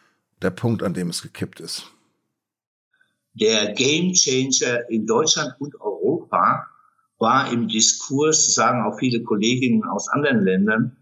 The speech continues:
Speaker 2: äh, die Nacht von Köln, die Silve-, Silvesternacht von Köln. Aber es ist nur ein Moment, wo es zu den sexuellen Übergriffen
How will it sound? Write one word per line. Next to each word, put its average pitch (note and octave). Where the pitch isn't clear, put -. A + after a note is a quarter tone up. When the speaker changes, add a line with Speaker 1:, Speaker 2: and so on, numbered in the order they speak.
Speaker 2:
äh, A2+
die A#2
Nacht A#2+
von B2
Köln, D#2
die -
Silve-, A#2
Silvesternacht A2+
von -
Köln. -
Aber A2+
es A2+
ist -
nur C3+
ein C#3+
Moment, A#2
wo B2
es B2+
zu A#2+
den A2+
sexuellen A2+
Übergriffen -